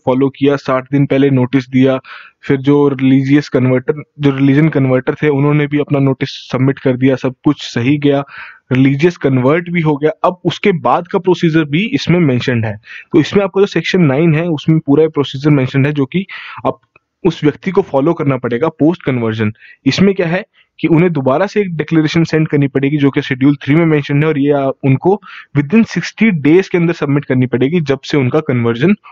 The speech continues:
हो चुका है। ये जो declaration होगी, इसमें सारी details mention करनी पड़ेंगी, क्या उनका permanent address है, क्या place of residence है, या किस religion में उन्होंने convert किया है। फिर जब declaration भेज दी, तो उसके अगले इक्कीस दिन के अंदर अंदर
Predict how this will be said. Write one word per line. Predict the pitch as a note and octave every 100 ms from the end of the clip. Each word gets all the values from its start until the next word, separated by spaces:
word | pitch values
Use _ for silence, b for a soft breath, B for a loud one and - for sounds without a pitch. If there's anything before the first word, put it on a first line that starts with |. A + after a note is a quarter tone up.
| B C#3+
हो |
चुका | B2+ A#2+ A2+
है। | G#2
ये | G#2 _ - D#3
जो | F#3
declaration | D#3+ - F3 F3+ G3
होगी, | F3+
इसमें | F#3 F3+
सारी | E3+ D#3+
details | D3+ D3 D3 E3 E3
mention | D#3 D#3
करनी | D3+ D3+
पड़ेंगी, | C#3+ C#3+ D3 D3 -
क्या | C#3
उनका | C#3+ C#3+
permanent | C3+ C3 C3+ C3
address | B2 - C3+ C3
है, |
क्या | C3 C3
place | B2 B2+
of | B2+ C3
residence | A#2+ - B2+ C3 C3
है, | B2+ b b _ C#3
या |
किस | C#3 D3+ D3+
religion | C#3+ C#3 C#3+
में | C#3+
उन्होंने | C#3+ C#3+
convert | C3+ B2+ B2 C#3 -
किया | C3+ B2+
है। | B2+ C3 _ _
फिर | F3 F3+
जब | G#3+ G3
declaration | C3+ - E3+ F#3+ - A3
भेज | D3 C3 F3
दी, | D#3 F3+
तो | G3
उसके | F#3+ - A3+ -
अगले | D3+ C#3 F#3 G3
इक्कीस | D#3 - A3 G#3+
दिन | F#3+ G3
के | G3+
अंदर | F3+ C3+ C#3+ D#3
अंदर | C3+ C3+